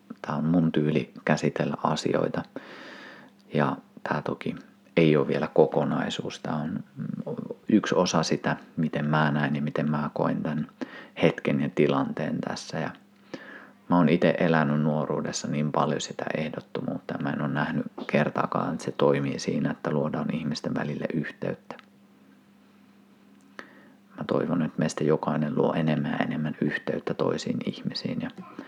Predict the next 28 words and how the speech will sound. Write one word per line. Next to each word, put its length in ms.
luodaan 440
enemmän 440
arvostusta, 680
luodaan 480
enemmän 400
kunnioitusta. 800
Niin 80
mä 120
uskon, 380
että 160
meillä 200
ei 60
tarvitse 340
toistaa 400
sitä 280
historiaa. 680
Meillä 320
ei 80
tarvitse 360
toistaa 420
tällä 280
vuosisadalla 800
sitä, 300
mistä 240
ei 60
kukaan 440
hyötys 400
mitään. 460